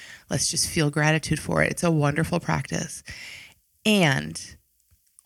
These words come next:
we don't have to add it. You can add it if you want to, but you don't have to add it because it's there in the quiet. It's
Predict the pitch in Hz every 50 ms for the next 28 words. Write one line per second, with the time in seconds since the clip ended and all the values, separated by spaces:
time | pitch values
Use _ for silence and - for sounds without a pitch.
0 | _ 185 175 175 175 - 170 175 190 190 - - - - 165 160 156 156 - -
1 | - - - 151 147 143 139 139 151 143 - - - - _ _ _ _ _ _
2 | _ _ _ _ _ _ _ _ _ _ _ _ _ _ _ _ _ _ _ _
3 | _ _ _ - 175 - - 160 165 - 160 147 151 156 156 170 180 - - 185
4 | 175 165 170 160 139 - - - 151 139 147 - - - - 82 - - 139 151
5 | 156 - - - - - 156 165 175 165 156 - - 139 - 151 147 - 143 135
6 | - - - _ - 151 147 147 147 156 156 - - - 151 147 143 139 - -
7 | 156 143 151 151 151 143 - - 165 151 -